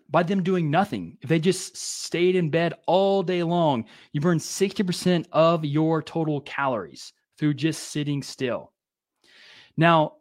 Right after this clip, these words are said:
what's really cool is that five hundred calories, or twenty-five percent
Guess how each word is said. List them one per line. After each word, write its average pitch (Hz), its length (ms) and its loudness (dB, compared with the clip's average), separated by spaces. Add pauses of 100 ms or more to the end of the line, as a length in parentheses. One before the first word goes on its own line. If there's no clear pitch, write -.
(140)
what's 165 280 4
really 220 320 4
cool 127 440 2 (280)
is 165 120 0
that 170 320 2
five 226 440 6
hundred 190 360 0
calories, 151 500 -2
or 147 100 -2
twenty-five 208 420 0
percent 165 360 -2